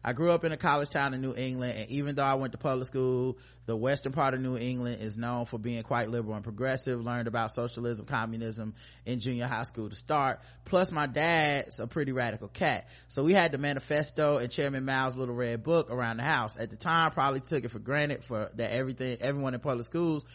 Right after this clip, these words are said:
was learning the same stuff. Got to college and found that n-, not to be the case." Yo, that's the thing that I'm saying, uh,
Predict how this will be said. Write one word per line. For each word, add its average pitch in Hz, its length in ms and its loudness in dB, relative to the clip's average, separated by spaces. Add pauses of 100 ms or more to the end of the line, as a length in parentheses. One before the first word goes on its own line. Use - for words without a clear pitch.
(240)
was 135 140 -2
learning 165 200 2
the 165 40 -4
same 165 280 -2
stuff. 160 360 2 (300)
Got 165 220 4
to 175 40 -6
college 151 400 4
and 127 80 -2
found 135 360 0
that 113 200 0
n-, 107 220 -8 (160)
not 123 240 0
to 120 80 -6
be 127 100 -2
the 123 80 -4
case." 110 340 -2 (680)
Yo, 156 260 6
that's 175 280 4
the 190 60 -2
thing 170 440 -2
that 131 200 2
I'm 139 100 -2
saying, 131 600 -2 (260)
uh, 113 320 -2